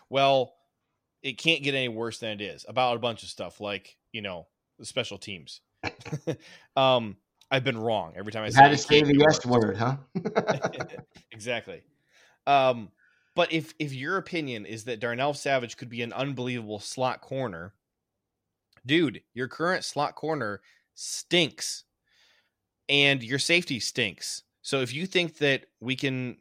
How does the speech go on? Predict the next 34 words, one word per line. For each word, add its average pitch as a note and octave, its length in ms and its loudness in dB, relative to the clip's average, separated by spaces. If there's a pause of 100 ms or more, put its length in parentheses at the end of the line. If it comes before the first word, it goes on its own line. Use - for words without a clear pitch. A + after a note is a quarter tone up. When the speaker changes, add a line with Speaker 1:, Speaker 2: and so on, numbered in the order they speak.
(300)
Speaker 1:
swap D#3+ 400 0
these C#3 180 -4
two C#3 180 -4
guys B2+ 600 2
and B2 140 -4
still E3 280 0
have D3+ 160 2
a B2+ 60 -2
stinky C3 420 -4
safety, A#2+ 600 -2 (300)
but C#3 420 8 (960)
have C3 320 4
a A#2+ 440 4
quote-unquote C3+ 640 0
unbelievable B2+ 840 0
slot B2+ 380 -2
corner, A2 520 -6 (920)
first C#4 280 0
of D#3+ 60 4
all, A#2+ 120 4
why B2 200 6
even A#2+ 220 0
bring G#2+ 220 -2
it G2+ 60 -2
up G2 140 -2
if E2 120 -16
you're G2 120 -6
un-, F#2+ 240 -10 (160)
unwilling G2+ 340 -6
to F2 60 -12
do E2+ 180 -10
it? C2+ 160 -16
But F2+ 200 -12
whatever. F2+ 340 -8